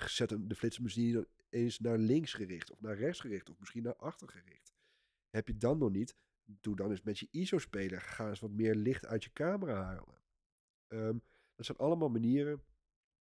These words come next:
om, om, om eigenlijk tot het eindresultaat te gaan komen. En de, de desbetreffende cur-, of cursist, eh, second shooter waar ik het over had, zei ik ook, "Weet je,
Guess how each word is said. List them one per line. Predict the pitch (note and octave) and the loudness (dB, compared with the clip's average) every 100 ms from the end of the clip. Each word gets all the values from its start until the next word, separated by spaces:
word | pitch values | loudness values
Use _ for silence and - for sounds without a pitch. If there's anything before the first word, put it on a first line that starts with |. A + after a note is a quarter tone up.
| _ _ _ | _ _ _
om, | B2 A2 G#2 | 2 2 4
om, | A2+ G#2 | 0 2
om | A2 G#2+ G2+ - | 0 2 0 -6
eigenlijk | - C#3+ C#3+ A#2 | -4 -2 -2 -6
tot | G#2+ | -8
het | - | -6
eindresultaat | A#2 B2 G2 E2+ - F2 | 0 0 0 -6 -10 -16
te | - | -16
gaan | F2+ | -18
komen. | - F2+ F2+ | -14 -14 -12
En | G2+ G2+ - _ _ _ _ _ _ _ _ _ _ _ _ _ _ _ _ _ - | -10 -10 -14 _ _ _ _ _ _ _ _ _ _ _ _ _ _ _ _ _ -6
de, | A#2+ A#2 A#2 | 2 4 4
de | G#2+ | 2
desbetreffende | A2+ - A2+ A2 A2+ | 0 0 -2 -2 -2
cur-, | A2 G#2 E2+ | -2 -2 0
of | G#2+ | -2
cursist, | - E2 - G2 | -4 -8 -6 -6
eh, | - G#2 | -4 -4
second | F#2 A#2 - | -2 -4 -2
shooter | B2+ A2 | -2 0
waar | A2 | 0
ik | - | 0
het | G#2+ | -2
over | G2 | -2
had, | A2 C3+ | -2 -2
zei | - | -4
ik | A#2+ | -6
ook, | A#2+ | -4
"Weet | B2 A#2+ | -4 -4
je, | G#2+ | -6